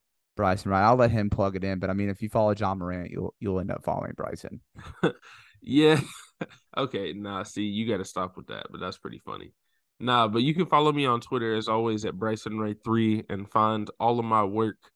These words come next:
Speaker 2: with Grizzly Bear Blues on the Grizzly Bear Blues page, whether it's writing or podcast, all of that stuff will be there.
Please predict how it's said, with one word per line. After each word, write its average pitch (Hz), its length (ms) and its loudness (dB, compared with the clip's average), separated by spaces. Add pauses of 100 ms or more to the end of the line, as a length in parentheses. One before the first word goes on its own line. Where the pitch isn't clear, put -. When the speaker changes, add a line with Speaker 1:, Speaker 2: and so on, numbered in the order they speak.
(380)
Speaker 2:
with 139 640 4 (240)
Grizzly 113 300 -2
Bear 98 200 0
Blues 101 460 -2
on 107 160 0
the 101 80 -6
Grizzly 95 280 -8
Bear 95 140 -2
Blues 90 300 -6
page, 120 460 2
whether 90 320 -6
it's - 160 -12
writing 104 340 -2
or - 80 -8
podcast, 104 680 0
all 95 120 -2
of 92 60 -4
that 92 180 0
stuff - 200 -4
will 95 80 -4
be 101 140 -2
there. 104 320 4